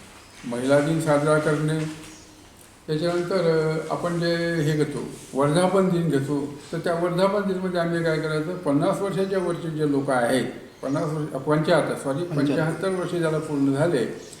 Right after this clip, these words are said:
Speaker 1: त्यांचा सत्कार ठेवायचा. त्याला शाल, श्रीफळ, एक memento वगैरे द्यायचे.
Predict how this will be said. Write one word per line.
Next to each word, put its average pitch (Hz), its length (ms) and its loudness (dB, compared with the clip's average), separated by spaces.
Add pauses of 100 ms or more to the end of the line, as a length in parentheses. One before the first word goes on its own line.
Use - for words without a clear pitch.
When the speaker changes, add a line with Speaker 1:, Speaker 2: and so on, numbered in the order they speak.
(280)
Speaker 1:
त्यांचा 160 240 0
सत्कार 160 460 2
ठेवायचा. 110 380 -2 (560)
त्याला 143 200 2
शाल, 135 460 2
श्रीफळ, 135 460 0
एक 135 220 2
memento 127 560 0
वगैरे 123 180 -2
द्यायचे. 117 500 -4